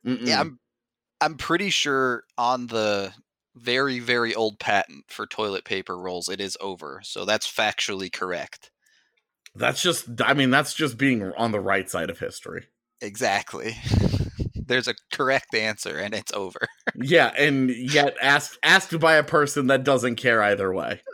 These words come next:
Speaker 2: <laughs>
Speaker 1: She's totally apathetic. I asked her this one time, and it was like,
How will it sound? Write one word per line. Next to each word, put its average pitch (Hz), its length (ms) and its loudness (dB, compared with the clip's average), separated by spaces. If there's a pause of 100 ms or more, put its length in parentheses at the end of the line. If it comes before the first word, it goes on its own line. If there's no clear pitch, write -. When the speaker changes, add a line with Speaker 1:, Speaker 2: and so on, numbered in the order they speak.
(300)
Speaker 2:
<laughs> 202 480 0
Speaker 1:
She's 170 120 -4
totally 185 460 6
apathetic. 147 760 4
I 165 140 6
asked 165 260 6
her 151 80 4
this 110 220 -2
one 110 180 -2
time, 104 360 2 (600)
and 143 160 4
it 147 100 2
was 135 200 2
like, 139 420 4